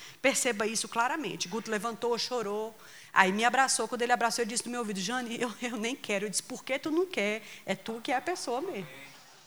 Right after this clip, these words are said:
E aí ele, ele, a gente conversou, falou e tal,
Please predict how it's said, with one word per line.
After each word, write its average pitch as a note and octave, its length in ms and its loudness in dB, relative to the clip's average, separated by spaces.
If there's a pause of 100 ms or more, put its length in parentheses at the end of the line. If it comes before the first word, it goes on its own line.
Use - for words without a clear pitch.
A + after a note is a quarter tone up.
(560)
E B3+ 120 6
aí A#3+ 180 10
ele, A#3+ 360 2
ele, G#3 280 0
a F#3 80 4
gente G#3 240 -2
conversou, B3+ 520 0
falou B3+ 380 2
e B3+ 40 -6
tal, C#4 360 2